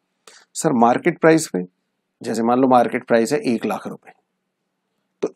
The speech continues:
एक लाख रुपए पे ट्रांसफर करता है। अब इससे क्या होगा? इससे ये पता लगेगा कि ये जो हमारा इंजन डिपार्टमेंट है, ये एक इंजन पे हमें बीस हजार रुपए कमा कर दे रहा है।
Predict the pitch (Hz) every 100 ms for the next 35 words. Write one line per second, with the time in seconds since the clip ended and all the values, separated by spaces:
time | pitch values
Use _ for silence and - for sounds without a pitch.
0 | 185 196 185 185 185 196 214 196 180 170
1 | 151 143 101 - - - - _ _ _
2 | _ _ _ _ _ _ _ _ _ -
3 | 117 131 151 143 135 131 135 - _ _
4 | _ _ _ _ - - - 185 170 185
5 | 160 147 131 120 139 175 - _ _ _
6 | - 165 175 180 156 151 180 - 151 165
7 | 196 170 135 123 113 107 92 87 _ _
8 | _ _ _ _ _ _ _ _ _ -
9 | 120 165 185 170 196 - 156 143 151 143
10 | 160 135 131 156 131 165 135 123 117 117
11 | 151 143 110 104 107 95 - 104 107